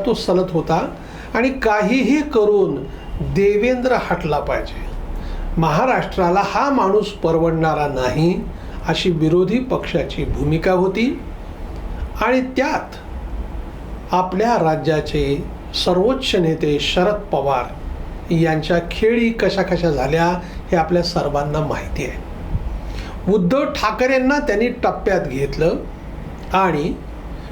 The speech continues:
शिवसेना भाजपापासून वेगळी काढली आणि कोणी कधी विचार केला नसेल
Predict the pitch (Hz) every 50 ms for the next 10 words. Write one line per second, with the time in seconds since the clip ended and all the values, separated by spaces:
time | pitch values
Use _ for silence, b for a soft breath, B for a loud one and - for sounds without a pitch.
0 | B - - - - - - 226 240 254 262 233 - - - 196 156 147 151 156
1 | 151 127 - - - - - - - - - - - 147 123 123 143 165 170 208
2 | 196 185 185 151 135 - - 139 - - - 190 202 190 160 131 135 156 156 151
3 | 143 180 220 226 - - 151 131 120 120 120 127 123 131 180 220 - - - -
4 | - - B B B B B B B B B B - 190 220 262 254 254 247 247
5 | 254 277 269 269 247 247 247 269 269 - 214 214 - - 262 269 277 277 - 240
6 | 220 214 214 196 175 170 165 - - 185 185 208 208